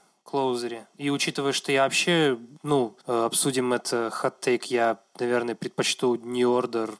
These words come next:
Joy Division впоследствии. Я, на самом деле, большой фанат того, что Питер Хук делает группы и делал до этого, и, соответственно, делал для Клоузера в том числе. Конечно, Кертис, ну,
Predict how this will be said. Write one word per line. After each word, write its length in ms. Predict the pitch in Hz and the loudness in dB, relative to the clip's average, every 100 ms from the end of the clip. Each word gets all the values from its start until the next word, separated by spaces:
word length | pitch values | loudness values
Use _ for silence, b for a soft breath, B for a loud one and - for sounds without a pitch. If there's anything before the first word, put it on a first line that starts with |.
| - | -8
Joy 240 | - 131 | 0 0
Division 640 | 117 120 135 156 151 117 107 | 0 -2 -2 -2 -2 -4 -8
впоследствии. 920 | - - - - 117 - - - 139 - | -8 -4 -4 -2 -2 -2 -4 -6 -12 -12
Я, 540 | 123 117 117 117 117 113 | -4 0 2 2 0 -2
на 80 | |
самом 280 | 113 127 123 | -4 -2 -2
деле, 160 | 123 120 | 0 0
большой 280 | 120 - 131 | 0 -2 -2
фанат 540 | - 120 110 - - | -4 -2 -4 -4 -8
того, 200 | - 113 113 | -6 -4 -4
что 380 | - 113 107 107 | -6 -8 -14 -8
Питер 240 | - 120 120 | -4 -4 -4
Хук 180 | 117 | -6
делает 340 | 110 113 107 107 | -6 -12 -12 -8
группы 440 | - 127 135 123 | -2 -2 0 -2
и 200 | 113 110 | -2 -4
делал 360 | 104 104 110 110 | -8 -6 -4 -4
до 120 | 110 | -4
этого, 480 | 113 123 120 110 107 | -4 -4 -6 -8 -10
и, 280 | 107 110 110 | -12 -16 -12
соответственно, 460 | - - 113 - 110 | -10 -6 -6 -4 -4
делал 220 | 113 113 | -4 -4
для 120 | 117 | -6
Клоузера 380 | - 120 117 - | -4 -4 -4 -6
в 80 | - | -10
том 160 | 110 | -10
числе. 320 | - - 123 - - | -6 -6 -8 -14 -16
Конечно, 840 | 123 123 - 135 120 120 117 113 - - | -8 -2 0 0 0 0 0 -4 -8 -12
Кертис, 520 | - 127 - - - - _ - | -4 -4 -2 -2 -2 -8 _ -14
ну, 200 | 117 | -14